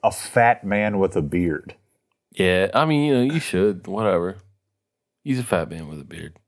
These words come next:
Speaker 1: Five of the ten fluffers, women on hand to get the guys hard before reading Hu-, uh, before reaching Houston, primp in an empty green room.
Speaker 2: That's nice.
Speaker 1: Yeah.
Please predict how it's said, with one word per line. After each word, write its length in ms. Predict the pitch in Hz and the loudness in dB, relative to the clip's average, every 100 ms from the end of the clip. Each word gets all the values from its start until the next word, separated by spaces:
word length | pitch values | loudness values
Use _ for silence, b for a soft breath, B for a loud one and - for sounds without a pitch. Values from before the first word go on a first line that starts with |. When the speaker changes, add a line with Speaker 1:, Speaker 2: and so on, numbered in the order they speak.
| _ _ _ _ | _ _ _ _
Speaker 1:
Five 400 | - - 156 180 | -4 4 6 6
of 80 | 165 | 4
the 80 | 127 | 2
ten 240 | - 165 | 2 0
fluffers, 680 | 127 135 143 - 101 110 - _ _ _ _ | 0 0 0 2 -2 -2 -12 _ _ _ _
women 420 | 82 101 127 117 | 2 4 4 4
on 160 | 117 | 2
hand 300 | 101 113 113 | 0 -4 -2
to 60 | 101 | 0
get 180 | 92 104 | 0 -2
the 80 | 95 | 0
guys 320 | 98 101 82 | 2 2 0
hard 340 | 95 104 92 | 0 2 0
before 300 | 80 - 101 | -4 0 2
reading 260 | 95 95 82 | 2 -2 -2
Hu-, 400 | 101 110 - 87 | -2 -4 -4 0
uh, 220 | 82 78 87 _ _ | 2 0 -4 _ _
before 260 | 87 90 104 | -6 2 2
reaching 300 | 101 107 85 | 2 -2 -6
Houston, 400 | 90 113 - 73 - _ _ _ | -6 -6 -8 -14 -18 _ _ _
primp 360 | - 143 117 107 | -2 0 0 0
in 100 | 85 | -2
an 160 | 85 - | -4 -10
empty 300 | 107 113 98 | -8 -4 -4
green 260 | 80 104 113 | -2 -2 -4
room. 260 | 71 64 - _ _ _ _ _ _ _ _ _ _ _ _ _ _ _ - | -8 -16 -20 _ _ _ _ _ _ _ _ _ _ _ _ _ _ _ -8
Speaker 2:
That's 220 | 185 - | -6 -2
nice. 380 | 120 98 113 - _ _ _ _ _ | -2 -2 -4 -10 _ _ _ _ _
Speaker 1:
Yeah. 200 | 101 78 | -2 -2